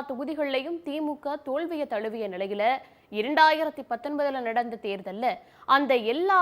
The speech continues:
தொகுதிகளையும் திமுக கைப்பற்றி அதிமுகவுக்கு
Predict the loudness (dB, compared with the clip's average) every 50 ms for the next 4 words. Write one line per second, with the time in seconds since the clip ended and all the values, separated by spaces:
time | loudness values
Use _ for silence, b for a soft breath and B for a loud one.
0 | 4 2 0 -2 -4 -2 -2 -2 0 0 2 2 0 0 -4 -6 -6 -6 -6 -4
1 | -4 -4 -6 -6 -4 -6 -4 -4 -2 -4 -4 -4 -8 -12 -12 -10 -6 -6 -6 -6
2 | -6 -8 _ 0 2 4 4 2 2 -2 -4 -4 -4 -4 -2 0 0 0 0 -2
3 | -4 -6 -6